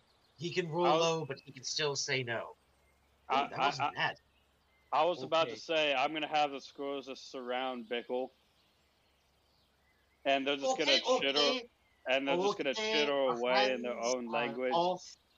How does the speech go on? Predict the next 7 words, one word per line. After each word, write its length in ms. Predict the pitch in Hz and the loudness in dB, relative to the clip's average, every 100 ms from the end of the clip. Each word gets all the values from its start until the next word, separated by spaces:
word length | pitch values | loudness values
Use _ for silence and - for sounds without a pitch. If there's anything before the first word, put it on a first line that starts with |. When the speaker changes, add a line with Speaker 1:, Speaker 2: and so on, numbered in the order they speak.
| _ | _
Speaker 2:
"I've 240 | 127 131 120 | 0 0 2
got 220 | 147 160 - | 2 2 0
these 240 | 147 131 | -6 -6
hands." 760 | - 131 135 110 98 95 - - _ _ _ _ _ - 147 - _ _ _ | -2 0 0 -2 -10 -14 -16 -18 _ _ _ _ _ -18 -18 -18 _ _ _
Speaker 1:
Oh, 180 | 453 571 - 381 | -2 -2 -2 -2
hello. 420 | 403 392 - - _ _ _ _ _ _ _ _ _ _ _ _ _ _ | 0 0 -4 -6 _ _ _ _ _ _ _ _ _ _ _ _ _ _
Speaker 3:
Oh. 160 | 120 | -20